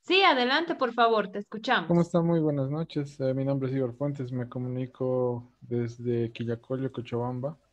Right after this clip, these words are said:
Speaker 2: Eh, bueno, ah, toda mi familia hemos cursado con covid, ¿no? Eh, por suerte, o, mm, no, no sé si,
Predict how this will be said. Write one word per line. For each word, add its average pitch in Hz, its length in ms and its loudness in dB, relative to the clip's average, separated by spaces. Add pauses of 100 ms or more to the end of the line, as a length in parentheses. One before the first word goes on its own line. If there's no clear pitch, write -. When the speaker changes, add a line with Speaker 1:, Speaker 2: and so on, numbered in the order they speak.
(1080)
Speaker 2:
Eh, 143 720 4 (320)
bueno, 151 500 0
ah, 131 400 0 (540)
toda 160 160 6
mi 151 140 2
familia 139 680 2
hemos 123 300 -4 (340)
cursado 123 560 -2
con 110 280 -8
covid, 131 400 -2
¿no? 131 180 -6 (1040)
Eh, 127 580 2
por 120 140 -4
suerte, 127 880 0 (420)
o, 117 280 -6 (600)
mm, 113 280 -2 (400)
no, 120 520 -2
no 123 140 -2
sé 120 200 -6
si, 113 680 -4